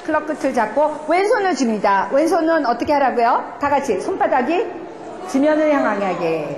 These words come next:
예, 이렇게 해서 엄지를 옆으로 하고, 그다음에 오른손은 어떻게 해요?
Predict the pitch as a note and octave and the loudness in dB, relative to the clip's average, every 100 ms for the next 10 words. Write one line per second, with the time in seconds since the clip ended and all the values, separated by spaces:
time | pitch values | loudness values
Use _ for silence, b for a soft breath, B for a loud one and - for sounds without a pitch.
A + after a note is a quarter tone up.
0 | - E3+ D3 D3 B3+ C#4 C4+ A3+ A3+ F#3 | -2 -2 0 -2 -2 0 2 2 2 2
1 | F#3 - - - C#4+ D#4+ D#4+ D4 G#3+ - | 2 -2 -6 -2 0 0 2 2 0 0
2 | G3+ F#3 E3+ D#3+ A3 B3+ B3+ F#3+ - - | 0 2 2 0 -2 0 2 2 0 -8
3 | - D#4+ E4+ E4+ D4+ E4 F#4+ A#4 B4+ D#4+ | -8 -2 2 2 0 2 2 2 2 2
4 | D#4 C#4+ C#4 A#3+ G#3+ G#3+ G3+ A3+ B4+ | 2 2 0 -2 -4 -2 0 2 2